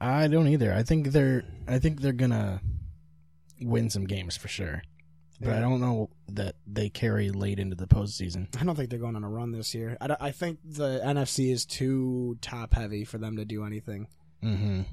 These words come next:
Speaker 2: And I really don't think they're better than Washington either.
Speaker 1: Yeah, I think I'm, uh, really, like, m-, in, like, maybe three weeks, I'll really know what these teams are.
Speaker 2: Yeah, for sure.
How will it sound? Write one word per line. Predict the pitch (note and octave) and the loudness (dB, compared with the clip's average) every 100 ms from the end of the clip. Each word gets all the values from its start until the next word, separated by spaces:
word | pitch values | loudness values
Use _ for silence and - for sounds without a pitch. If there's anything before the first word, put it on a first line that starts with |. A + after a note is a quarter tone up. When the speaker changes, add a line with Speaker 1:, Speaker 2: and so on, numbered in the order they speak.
| - | -2
Speaker 2:
And | C#3+ | 2
I | C#3+ | 4
really | C#3+ D#3 D#3+ | 6 8 8
don't | C#3+ C3+ | 6 2
think | C3+ | -2
they're | B2+ | -2
better | B2 B2 | -2 -2
than | A#2 | -2
Washington | A#2+ A#2+ A#2+ A2+ - A2 | -4 -4 -6 -8 -6 -4
either. | A#2 G#2 B2 - - - - - - - - - - - - - - - - - - - - - - - | -4 -6 -10 -18 -20 -20 -20 -20 -20 -20 -20 -20 -20 -20 -20 -20 -20 -20 -20 -20 -20 -20 -20 -20 -20 -14
Speaker 1:
Yeah, | - G#2 F#2+ F2+ E2 | -8 -4 -2 -2 -4
I | - B2+ | -2 -4
think | - F3 D#3 - | 0 2 2 0
I'm, | A#2+ A#2+ - - | -2 -2 -4 -10
uh, | A#2+ - - - F2+ | -10 -8 -14 -12 -10
really, | B2+ C#3+ D#3+ D3 | 2 6 8 6
like, | B2 A2+ A2 - - - - - - | 6 2 0 -8 -20 -20 -20 -20 -10
m-, | A#2+ - | -10 -10
in, | - A#2+ | -6 -4
like, | A2 F#2+ - | -4 -6 -6
maybe | G#2+ A2 G2 - | -4 -4 -6 -2
three | G#2 G#2+ G#2+ | 0 2 2
weeks, | G#2 F#2+ G2+ - | 0 -2 -4 -4
I'll | F#2+ | -2
really | G2 G2 F#2+ | -2 -2 -2
know | F#2 F#2 | -2 -2
what | F#2 F#2 | -4 -4
these | F2 - | -6 -6
teams | F#2 E2+ | -6 -4
are. | D2+ | -2
Speaker 2:
Yeah, | - A2 - | -4 -6 -12
for | B2 | -12
sure. | - B2+ A2 | -10 -10 -12